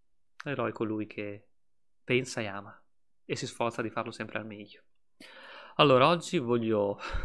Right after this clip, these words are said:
<laughs> deridere le varie, mamma mia, società che fanno corsi di seduzione per riuscire a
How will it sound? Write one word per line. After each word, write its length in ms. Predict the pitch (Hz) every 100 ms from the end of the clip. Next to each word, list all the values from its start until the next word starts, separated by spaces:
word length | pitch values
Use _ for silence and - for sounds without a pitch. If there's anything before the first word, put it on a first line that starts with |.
| -
<laughs> 300 | - - _
deridere 680 | 123 120 135 131 123 135 - - - - _ _ _ _ _ _ _ _ _ _ _
le 160 | 113
varie, 760 | 104 107 107 104 101 95 95 - _ _ _ _ _ _ _ - - - _
mamma 280 | 104 98 101
mia, 240 | 107 107 - _ _ _ _ _
società 800 | - 131 117 117 120 123 127 - _
che 120 | -
fanno 800 | - 107 104 104 104 101 104 104 _ _ -
corsi 440 | 139 131 120 139
di 80 | 113
seduzione 840 | 120 110 - - 113 110 117 110
per 280 | - 101 98
riuscire 580 | 98 98 - 107 101 98
a 200 | 98